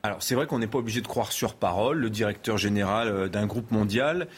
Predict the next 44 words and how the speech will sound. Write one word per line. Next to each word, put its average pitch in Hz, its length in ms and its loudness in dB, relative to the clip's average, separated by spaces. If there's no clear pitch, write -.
euh, 95 300 2
qui 127 300 0
opère 123 260 2
dans 110 100 -2
une 101 180 -2
industrie 98 420 -2
qui 123 140 -2
nous 107 100 4
fait 139 160 0
six - 240 -4
à 113 60 0
neuf 117 200 -2
pour - 240 -6
cent 175 220 2
des 113 200 0
émissions 110 320 2
mondiales 113 460 2
de, 101 120 -2
de 92 120 -8
C - 180 0
O 110 120 2
deux. 95 120 0
La 98 120 0
voiture 139 240 0
en 160 60 0
France, 160 180 -2
c'est 147 60 0
un 127 40 -4
peu 123 100 -4
plus, 156 100 -4
c'est 117 140 -2
quinze 117 200 -2
pour 120 160 -6
cent, 175 100 0
mais 143 100 2
parce 110 200 -4
qu'on 123 180 2
a 170 80 4
le 139 120 -2
nucléaire, 98 520 0
hein, 95 80 -2
si - 160 -8
vous 92 60 -8
voulez. 87 200 -6